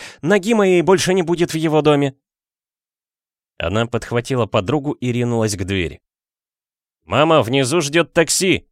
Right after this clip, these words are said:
успел крикнуть вслед Егор. Он посмотрел на вход и облегчённо вздохнул. Отделался малой кровью. А все угрозы матери держатся пару дней, не больше. Она жить не может без единственного сына.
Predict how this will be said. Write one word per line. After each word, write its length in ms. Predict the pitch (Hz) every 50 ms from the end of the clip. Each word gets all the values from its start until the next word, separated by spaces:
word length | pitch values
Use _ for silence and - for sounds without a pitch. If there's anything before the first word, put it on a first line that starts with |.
| _ _ _ _ _ _ _ _ _ _ _ _ _ _ _ -
успел 420 | 104 95 - - - 113 104 92
крикнуть 440 | - - 101 98 - - 95 90 87
вслед 400 | - - - 98 101 113 113 -
Егор. 500 | 98 90 101 95 87 87 85 73 71 - _ _ _ _ _ _ _ _ _ _ _ _ _ _ _ _
Он 220 | - 95 98 95 87
посмотрел 600 | - 95 - - 104 98 90 - 98 95 90 90
на 120 | 90 87
вход 300 | - - - 135 139 -
и 40 | 135
облегчённо 580 | 120 101 98 95 - - - 131 123 113 113 104
вздохнул. 600 | 90 85 82 101 98 95 - 92 85 71 64 _ _ _ _ _ _ _ _ _ _ _ _ _
Отделался 760 | - 92 82 78 78 82 101 120 127 123 123 123 - - 123
малой 340 | 104 92 87 87 85 87 92
кровью. 440 | - - 95 92 85 71 71 - - _ _ _ _ _ _ _ _ _ _ _
А 120 | - - 80
все 240 | - - - 131 131
угрозы 420 | 127 107 101 113 117 98 95 101
матери 400 | 95 92 123 135 - 139 123 113
держатся 540 | 92 85 101 113 104 104 113 101 - - 101
пару 280 | - - 120 120 117
дней, 440 | 113 101 101 101 95 85 73 - _ _ _ -
не 140 | 90 90 90
больше. 420 | 82 87 92 82 73 - - - _ _ _ _ _ - - _ _
Она 280 | - 85 104 123 127 107
жить 360 | 90 98 127 135 117 - -
не 140 | 90 90 85
может 400 | 80 90 104 117 107 120 98 82
без 220 | 78 90 85 80
единственного 760 | 85 85 82 80 85 85 82 - - 95 87 85 82 85 87
сына. 400 | - - - 90 76 60 -